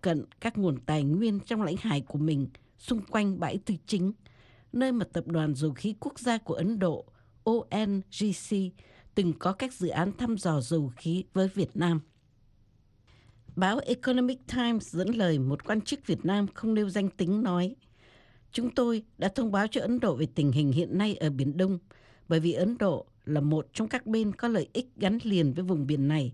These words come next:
và là một tác nhân quan trọng trong khu vực." Các hành động của Trung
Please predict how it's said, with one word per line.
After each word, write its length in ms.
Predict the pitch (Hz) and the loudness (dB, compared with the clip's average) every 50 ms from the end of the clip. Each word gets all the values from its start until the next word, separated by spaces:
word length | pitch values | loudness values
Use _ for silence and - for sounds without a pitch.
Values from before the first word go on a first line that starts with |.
| - - - - - - - - - | -8 -14 -20 -20 -20 -20 -20 -8 -2
và 80 | 165 156 | 0 0
là 140 | 151 147 | 2 2
một 240 | 143 143 143 - - | 2 2 0 -2 -2
tác 160 | - 220 247 | -4 -2 0
nhân 240 | 226 214 220 214 190 | 0 0 0 0 0
quan 260 | - - - 202 196 180 | -2 -2 0 0 0 0
trọng 340 | - - 175 151 - - - | 0 -2 -2 -2 -2 -4 -6
trong 160 | - 185 170 | -4 -4 -4
khu 160 | - - 170 | -4 -4 -4
vực." 160 | 156 156 151 - - _ _ _ _ _ _ _ _ _ _ _ - - - - - - - - - - - | -2 -2 -2 -4 -6 _ _ _ _ _ _ _ _ _ _ _ -20 -20 -20 -20 -20 -20 -20 -20 -20 -10 -6
Các 140 | - 277 - | -4 -2 0
hành 220 | 247 233 190 156 | 0 0 2 2
động 180 | 151 165 160 147 | 2 2 0 0
của 80 | 143 165 | -2 -2
Trung 240 | - - 269 262 | -2 -2 -2 -2